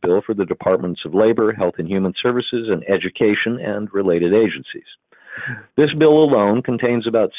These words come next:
sixty percent of the discretionary spending that Congress gets to vote on every year. Combined with the first minibus that passed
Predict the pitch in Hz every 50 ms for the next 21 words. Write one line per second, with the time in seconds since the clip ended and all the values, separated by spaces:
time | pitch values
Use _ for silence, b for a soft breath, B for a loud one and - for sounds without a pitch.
0 | - - 143 - - 135 127 - - 110 - - - 156 117 80 87 104 - 90
1 | - 92 95 92 82 - - - 101 98 104 - - 113 113 113 113 107 - -
2 | - 95 90 90 95 107 107 - - - 95 92 98 101 92 - - 101 92 -
3 | - 95 90 107 127 135 107 78 65 60 60 58 57 60 60 55 50 50 50 -
4 | _ _ B B B B B B B B _ - 98 92 101 107 110 113 113 107
5 | - - - - - 170 175 170 - 127 120 107 95 87 80 92 123 143 - -
6 | - _ 92 82 - 107 98 101 104 -